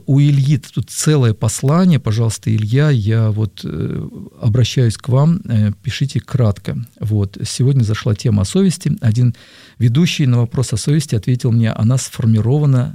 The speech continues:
э, социумом". Я не исключаю, э, э, в его случае такой вариант, ибо м-, много о жизни до сих пор не знаю и во многом не уверен до конца. Да и совесть для меня предмет крайне загадочный. До сих пор, если исключить,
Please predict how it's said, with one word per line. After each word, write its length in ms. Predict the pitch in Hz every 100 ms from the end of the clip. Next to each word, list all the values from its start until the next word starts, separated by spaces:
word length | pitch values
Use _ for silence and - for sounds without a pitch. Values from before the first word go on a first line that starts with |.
| -
э, 140 | 101
социумом". 640 | 98 135 117 - 117 107 117
Я 200 | 123 165
не 100 | 139
исключаю, 680 | - 113 - 123 113 104 -
э, 420 | - 107 101 101 101 - _ _ _ _ _ -
э, 500 | 185 135 107 107 110 -
в 260 | 135 104 - - -
его 300 | 107 123 180
случае 400 | - 170 160 -
такой 320 | - - 135
вариант, 460 | 127 120 95 90 117
ибо 160 | 107
м-, 480 | 113 - 113 120 147
много 440 | 123 127 170 165 117
о 60 |
жизни 300 | 107 160 156
до 140 | 113 104
сих 180 | - -
пор 240 | 143 120
не 120 | 131
знаю 420 | 117 101 92 90
и 100 | -
во 120 | 107 110
многом 360 | 151 170 113
не 80 | 110
уверен 380 | 104 139 160 123
до 80 | 120
конца. 500 | 123 123 - 107 - - - -
Да 100 | 120
и 60 |
совесть 320 | - 208 190
для 100 | 117
меня 260 | 117 127 160
предмет 400 | - 107 120 131
крайне 280 | - 113 117
загадочный. 640 | 98 92 95 95 - 107
До 100 | 104
сих 180 | - -
пор, 200 | 180 170
если 240 | 117 -
исключить, 520 | 107 110 107 165 -